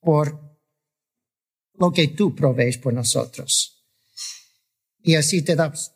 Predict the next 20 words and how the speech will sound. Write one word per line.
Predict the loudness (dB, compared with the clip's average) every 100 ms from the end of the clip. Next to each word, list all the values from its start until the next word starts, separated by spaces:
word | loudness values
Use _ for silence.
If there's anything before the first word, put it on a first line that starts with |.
| -6
gracias | 0 2 0 0 -2
que | 2 2
nos | 0 0
cambies | 2 2 2 2 0 0
para | 0 0
poner | 0 2 2 2
en | 2
nuestro | 2 0 0 0
corazón | 0 2 0 2 2 2 2 0 -2
esta | 0 0 2 2
emoción | 2 2 0 2 2 2
de | 2
entusiasmo, | 0 0 0 2 2 2 2 0 -2
de | -2
buena | 0 2 2 2
gana, | 2 2 4 2
de | 0 -4
presteza | -6 -4 -2 -2 -2 0 0 0 0 -2 -4 _ -20 -16 -16 -16 -20 _ _ _ _
que | 0 2
tenía | 2 4 2 0 -6